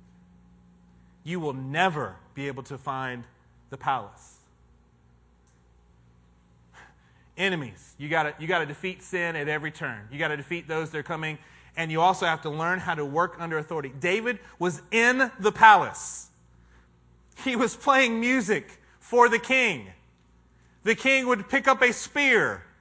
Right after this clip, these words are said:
and hurl it at him. Whoosh.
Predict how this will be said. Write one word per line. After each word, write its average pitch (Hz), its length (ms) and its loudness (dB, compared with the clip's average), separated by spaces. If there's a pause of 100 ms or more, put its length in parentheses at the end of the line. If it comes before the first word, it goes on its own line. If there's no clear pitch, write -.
(800)
and 247 200 4
hurl 285 360 8
it 254 120 8
at 285 200 10
him. 123 220 -2 (2250)
Whoosh. - 400 -10